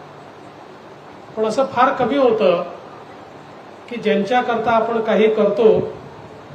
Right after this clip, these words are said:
ते आभार मानण्याकरता पुन्हा तुम्हाला बोलवतात. राजकारण असा धंदा आहे की ज्यात सकाळपासून संध्याकाळपर्यंत शिव्या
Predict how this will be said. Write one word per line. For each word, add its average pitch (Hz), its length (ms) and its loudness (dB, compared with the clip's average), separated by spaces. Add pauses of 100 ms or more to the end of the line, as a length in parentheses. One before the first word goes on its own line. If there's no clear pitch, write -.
(300)
ते 240 40 -4
आभार 196 380 2
मानण्याकरता 208 640 0
पुन्हा 208 360 2
तुम्हाला 190 320 2
बोलवतात. 156 480 -2 (3500)
राजकारण 202 460 -2
असा 247 240 -2
धंदा 208 300 0
आहे 180 220 2 (1120)
की 214 100 -4
ज्यात 226 260 2
सकाळपासून 233 680 -2
संध्याकाळपर्यंत 220 840 2 (100)
शिव्या 214 320 2